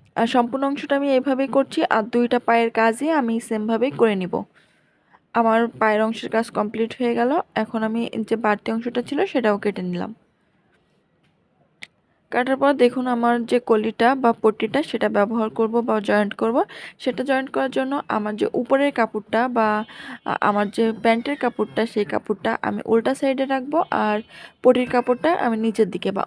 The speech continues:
একটা উপরে রাখবো, একটা নিচে রাখবো। তাহলেই বুঝতে পারবেন, আপনারা একটু খেয়াল করলেই বুঝতে পারবেন কোনটা উপর দিকে যায়, কোনটা, আ, সদর সাইড হয়,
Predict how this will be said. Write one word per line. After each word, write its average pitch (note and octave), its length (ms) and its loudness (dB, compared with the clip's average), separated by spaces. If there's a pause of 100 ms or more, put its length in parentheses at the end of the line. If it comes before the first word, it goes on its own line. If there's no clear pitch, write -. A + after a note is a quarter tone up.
(140)
একটা A3+ 240 -2
উপরে A#3+ 320 4
রাখবো, B3+ 260 2
একটা D#4+ 180 -6
নিচে G#3+ 260 -2
রাখবো। G3 220 -4
তাহলেই G#3 280 -2
বুঝতে G#3+ 240 -8
পারবেন, A#3 300 -4
আপনারা A3+ 300 -2
একটু A3 180 0 (400)
খেয়াল A3 200 2
করলেই A3+ 320 0
বুঝতে A3+ 280 -2
পারবেন A#3+ 300 -2
কোনটা A3+ 320 0
উপর A3 200 2
দিকে A3 280 0
যায়, A#3 200 0
কোনটা, G#3+ 380 0
আ, G#3+ 140 0
সদর G#3 320 -2
সাইড A#3 340 -2
হয়, D4+ 160 2